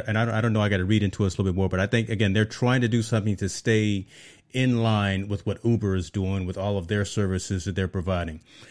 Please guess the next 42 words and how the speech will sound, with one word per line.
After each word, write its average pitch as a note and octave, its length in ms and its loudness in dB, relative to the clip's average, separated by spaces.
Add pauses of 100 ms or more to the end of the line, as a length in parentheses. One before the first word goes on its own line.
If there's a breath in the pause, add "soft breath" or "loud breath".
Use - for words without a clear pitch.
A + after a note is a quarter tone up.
(500 loud breath)
Look, A#2 160 0
if G#2+ 280 2
it's F#2+ 160 -2
even A#2+ 240 2
just A2+ 180 0
for A2+ 80 -4
folks A#2 320 0
wanting A#2 320 2
to, G#2 320 -2
to G#2 140 0
connect, A2 420 2
they, G#2+ 100 2
they G#2 160 -2
see A#2+ 200 0
someone A2 260 0
and G#2 100 2
they G2+ 60 2
just G#2 220 -2
wanna G#2 160 -2
go G#2 100 0
out G#2 140 2
and F#2+ 100 -2
meet. G#2+ 320 0
You D#2+ 160 -8
know, - 60 -6
I G#2+ 100 -6
know A2+ 140 0
Hit A2 140 0
the - 40 -16
Spot G#2 320 -4
said F#2+ 160 -6
you're G2+ 80 -2
not G2 160 0
meeting G2 240 -2
on F#2 140 -4
Tinder G2+ 280 -2
for - 120 -12
coffee. G#2 420 -4 (960 loud breath)
Hopefully, D#3+ 360 4
maybe C#3 240 4
someone B2+ 400 2
will, G2+ 220 0